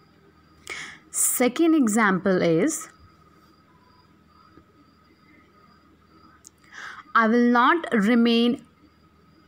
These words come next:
married to a man who tries to abase me in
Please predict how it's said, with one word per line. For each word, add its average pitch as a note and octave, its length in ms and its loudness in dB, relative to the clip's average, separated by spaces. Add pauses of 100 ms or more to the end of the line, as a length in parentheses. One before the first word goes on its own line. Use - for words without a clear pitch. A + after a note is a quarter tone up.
(340)
married G#3+ 540 2 (200)
to A3 60 0
a A3 140 -2 (140)
man G3 320 2
who - 460 -8 (120)
tries D#4+ 400 0
to E4+ 120 0 (160)
abase A#3+ 480 0 (160)
me G#3 360 0 (380)
in D#4 100 0